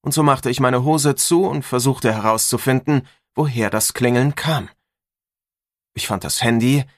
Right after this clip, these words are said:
in der zweiten Kabine auf dem Toilettenpapierhalter. Weil Smartphones heutzutage ein teurer Spaß waren, hielt ich es für sicherer, es beim Barkeeper abzugeben, damit es nicht irgendein Betrunkener einsteckte.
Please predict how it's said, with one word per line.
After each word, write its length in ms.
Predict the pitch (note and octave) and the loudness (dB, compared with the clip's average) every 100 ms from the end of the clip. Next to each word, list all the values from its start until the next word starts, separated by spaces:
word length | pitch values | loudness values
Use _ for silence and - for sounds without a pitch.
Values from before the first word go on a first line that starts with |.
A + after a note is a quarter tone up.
| _ _ _ _ | _ _ _ _
in 80 | |
der 120 | A#2+ A2+ | -8 -4
zweiten 420 | - F3+ G3+ F#3+ | -2 -4 -6 -8
Kabine 560 | D#3+ D3 C3 B2 A#2+ | -8 -2 2 2 2
auf 100 | - | -2
dem 200 | - C#3 | -6 -10
Toilettenpapierhalter. 1500 | - E3 E3+ F#3 - F#2 - - - A#2 F2+ - - - - _ _ _ _ _ _ _ _ _ _ _ - | -10 -12 -10 -10 -8 -10 -10 -10 0 0 0 -4 -6 -6 -6 _ _ _ _ _ _ _ _ _ _ _ -2
Weil 140 | D3+ | 0
Smartphones 720 | - D#3 F#3 - B2 A#2 - | 2 2 0 0 0 0 0
heutzutage 600 | A#2+ A#2 A#2+ A#2 A2 G#2+ | -2 -2 -2 0 0 0
ein 140 | G2 G2 | -4 -2
teurer 320 | C3 A#2 A2+ | 0 0 0
Spaß 340 | - B2+ A#2+ | 0 0 2
waren, 360 | B2+ A#2+ D3 C#3 - _ _ _ | 2 2 2 0 -4 _ _ _
hielt 180 | F#3 F3+ | 0 0
ich 120 | D#3+ | 0
es 140 | D#3+ - | -2 0
für 120 | C3+ | 0
sicherer, 520 | D3+ D#3 D3+ D3 C#3+ | 2 0 0 0 0
es 180 | C3 - | -2 -2
beim 220 | C3+ C3+ | -2 0
Barkeeper 480 | D3 C3 - A2 F2+ | 0 0 -2 -2 0
abzugeben, 680 | - - A#2 B2 C3 A2 - _ _ - | 0 -2 0 4 4 2 -4 _ _ -8
damit 220 | F2+ - | -8 -6
es 120 | - | -4
nicht 260 | A2+ G#2 - | -2 -4 -2
irgendein 460 | A#2 B2 A2+ A2+ | 0 0 0 -2
Betrunkener 580 | A2+ - - D#3 - A#2 | -2 -2 -2 -2 0 0
einsteckte. 560 | F#2+ A#2 - G#2 - | 0 -2 -4 -6 -8